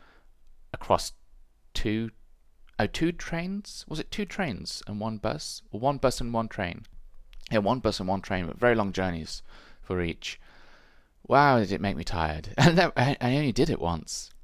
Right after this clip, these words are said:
But anyway, sorry, that's a different topic. Um, yeah, so I've been working remotely, which is good.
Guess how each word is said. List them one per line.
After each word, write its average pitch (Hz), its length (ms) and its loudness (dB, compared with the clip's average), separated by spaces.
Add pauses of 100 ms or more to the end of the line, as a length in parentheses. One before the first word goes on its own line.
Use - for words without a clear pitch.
(120)
But 120 80 10
anyway, 110 260 6
sorry, 82 420 0
that's - 180 -8
a 104 40 -2
different - 280 -4
topic. - 340 -8 (840)
Um, 87 600 -2 (400)
yeah, 110 140 4
so - 140 2
I've 98 120 4
been 107 140 -4
working 104 320 -2
remotely, 90 580 -4 (120)
which - 140 -12
is - 80 -10
good. - 240 -2